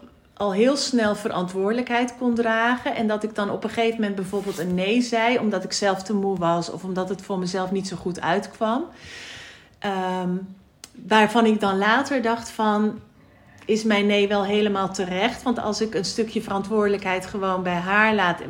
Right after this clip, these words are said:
wat ze aan kan, kan mijn nee ook een ja worden. Dus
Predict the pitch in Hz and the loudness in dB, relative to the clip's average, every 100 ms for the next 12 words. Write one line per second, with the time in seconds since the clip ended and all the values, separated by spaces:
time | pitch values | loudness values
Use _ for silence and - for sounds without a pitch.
0 | 160 196 196 - - 165 175 202 220 233 | 0 0 2 -2 -2 2 2 0 4 4
1 | 247 440 480 - - - 226 208 208 208 | 6 2 -2 -10 -18 -2 2 4 4 4
2 | 214 214 220 220 214 196 208 220 170 143 | 4 2 0 2 2 4 4 4 2 -4
3 | 135 160 202 | -6 -2 -2